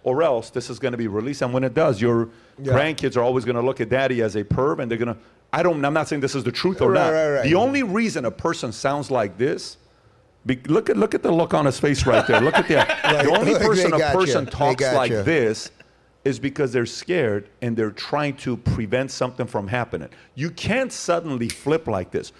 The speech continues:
Speaker 1: Look, Scottie Pippen writes his book that flops.
Speaker 2: <laughs> Yeah.
Speaker 1: In the interview, they asked him,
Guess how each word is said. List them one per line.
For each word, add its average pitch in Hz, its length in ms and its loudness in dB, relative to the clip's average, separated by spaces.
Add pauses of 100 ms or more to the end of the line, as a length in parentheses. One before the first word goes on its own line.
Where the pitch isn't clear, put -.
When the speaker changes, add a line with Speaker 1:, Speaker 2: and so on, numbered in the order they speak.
(180)
Speaker 1:
Look, 165 260 0 (1040)
Scottie 151 400 -2
Pippen 120 360 -4 (520)
writes 131 280 -2
his 104 120 -6
book - 340 -6 (360)
that 120 160 -2
flops. - 540 -6
Speaker 2:
<laughs> - 60 -16 (260)
Yeah. 101 220 -6
Speaker 1:
In 143 160 -2
the 156 160 2
interview, 104 600 -2
they 117 160 0
asked 123 340 -4
him, 73 140 -8